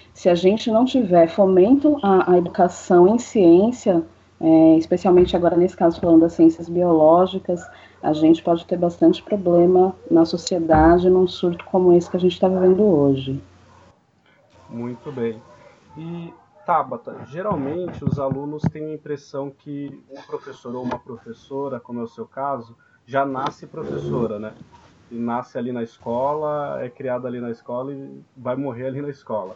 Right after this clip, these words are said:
Speaker 1: <laughs>
Speaker 2: É.
Speaker 1: Ele mora na escola.
Speaker 2: <laughs> É... mas não é bem assim. Então, conta um pouco pros seus alunos e pra quem mais tá te ouvindo, um pouco da sua história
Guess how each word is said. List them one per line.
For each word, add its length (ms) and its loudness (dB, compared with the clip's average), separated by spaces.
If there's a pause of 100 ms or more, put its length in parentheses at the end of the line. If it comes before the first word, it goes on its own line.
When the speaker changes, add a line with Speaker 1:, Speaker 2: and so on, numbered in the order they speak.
(100)
Speaker 1:
<laughs> 0 - (800)
Speaker 2:
É. 960 0
Speaker 1:
Ele 140 0
mora 420 4
na 120 4
escola. 600 -2 (220)
Speaker 2:
<laughs> 160 -8 (760)
É... 760 -4
mas 280 -4
não 80 -8
é 80 -2
bem 180 -10
assim. 300 -8
Então, 220 -6
conta 440 -10
um 40 -10
pouco 440 -10
pros 180 -16
seus 200 -10
alunos 480 -8
e 40 -14
pra 180 -14
quem 140 -16
mais 180 -10
tá 160 -10
te 120 -16
ouvindo, 460 -10
um 120 -16
pouco 300 -10
da 100 -10
sua 160 -20
história 520 -6